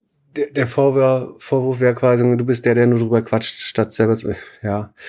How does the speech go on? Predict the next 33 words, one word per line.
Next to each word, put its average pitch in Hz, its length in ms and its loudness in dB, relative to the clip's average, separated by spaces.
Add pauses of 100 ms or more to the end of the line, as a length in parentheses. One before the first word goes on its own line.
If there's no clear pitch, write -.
(480)
ähm, 98 480 0
gibt - 220 -2
es 113 160 0
sicherlich 113 480 0
auch. 113 680 -4
Ich - 80 -18
überlege 107 280 -6
gerade, 104 160 -10
ob - 60 -18
das - 160 -14
mal 104 100 -10
passiert 110 360 -8
ist. 110 140 -16 (640)
Ähm, 104 640 0
also 98 160 -4
tatsächlich, 110 680 -2 (540)
dann 113 160 -2
habe 110 120 -2
ich 107 120 -2
mir, 110 400 2 (840)
wenn 120 200 0
überhaupt, 117 360 0
ja 110 60 4
irgendeine 113 320 0
Reputation 104 560 -2
eher 104 160 -2
davor 98 300 -4
verdient 95 340 -2
und 92 100 -4
habe 92 120 -8
sehr 104 140 -2
spät 104 260 -8
entschlossen, 104 480 -10